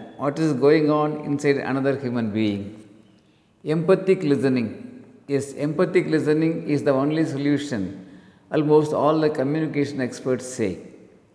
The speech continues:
Through empathic listening, we listen with our eyes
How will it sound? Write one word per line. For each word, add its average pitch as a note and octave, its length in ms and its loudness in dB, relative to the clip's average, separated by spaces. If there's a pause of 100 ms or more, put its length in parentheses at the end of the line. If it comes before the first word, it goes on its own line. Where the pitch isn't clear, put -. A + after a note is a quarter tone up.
(640)
Through E3 160 6
empathic D#3+ 460 2
listening, C#3+ 920 0
we D3 160 0
listen D#3+ 340 2
with D#3+ 180 0
our C#3 160 4
eyes C3 460 0